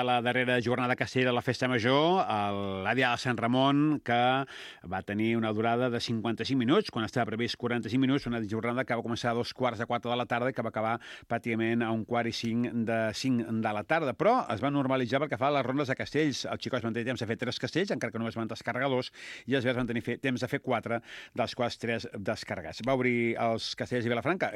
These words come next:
una actuació a l'antiga, però els primers en actuar han estat els castells de Vilafranca, que han descarregat el seu desè tres de nou Folre. Segona ronda,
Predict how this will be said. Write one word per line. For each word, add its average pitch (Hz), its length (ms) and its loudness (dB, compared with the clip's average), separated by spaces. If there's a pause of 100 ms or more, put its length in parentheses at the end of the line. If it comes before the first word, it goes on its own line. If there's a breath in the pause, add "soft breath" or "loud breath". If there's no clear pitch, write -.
una 104 160 -2
actuació 117 460 -4
a - 20 0
l'antiga, 143 320 0
però 98 160 -4
els - 80 -12
primers 113 400 -4
en 110 160 -6
actuar 143 240 0
han 113 80 -2
estat - 240 -6
els - 80 -12
castells 107 320 -4
de 151 80 0
Vilafranca, 139 380 0 (400 loud breath)
que 101 100 -4
han 98 80 -4
descarregat 110 220 -4
el 117 240 -2
seu 127 160 2
desè 127 540 2 (100)
tres 123 320 -2
de 117 80 2
nou 117 160 0
Folre. 135 320 2
Segona 160 240 2
ronda, 233 300 2